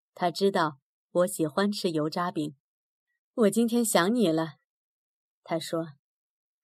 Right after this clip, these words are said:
“这房子里空荡荡的，不到两点钟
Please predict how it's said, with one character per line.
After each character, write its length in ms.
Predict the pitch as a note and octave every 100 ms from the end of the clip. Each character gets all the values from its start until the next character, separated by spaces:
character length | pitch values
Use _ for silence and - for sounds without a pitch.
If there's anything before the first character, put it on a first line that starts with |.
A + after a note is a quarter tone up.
| _ _ _ _ _ _ _
“这 160 | B3+ G#3
房 240 | F#3+ G3+
子 100 | A3
里 160 | G3+ G3
空 240 | - B3+
荡 220 | B3 F#3+
荡 240 | F#3+ F3 E3
的， 200 | D#3+ - _
不 160 | - A#3
到 160 | C#4 A3
两 240 | G3 A3+
点 200 | C4+ E3
钟 260 | E3 G3